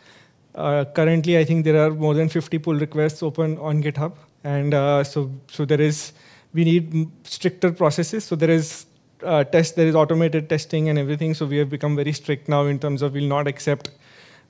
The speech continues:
uh, quality or w-, those contributions that don't, uh, follow the contribution guidelines and the tests don't pass. So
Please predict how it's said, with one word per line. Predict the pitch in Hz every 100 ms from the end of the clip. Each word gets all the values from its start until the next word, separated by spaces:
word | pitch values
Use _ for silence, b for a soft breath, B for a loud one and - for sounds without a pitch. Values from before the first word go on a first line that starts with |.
| -
uh, | 147 139
quality | 131 156 143 143 151 147
or | 151 147
w-, | - 165 - - 226 160 180 -
those | 190 170 160
contributions | - 156 156 160 151 160 156
that | 151 147
don't, | 156 156
uh, | - 165 139 139
follow | 127 160 147 151
the | 147
contribution | 147 139 147 147 165
guidelines | 143 139 135 139 135 131 - b b b _ - - - _ -
and | 175 165 165
the | 156
tests | 156 147 -
don't | - 151
pass. | 147 127 - - _
So | - - 139 139 135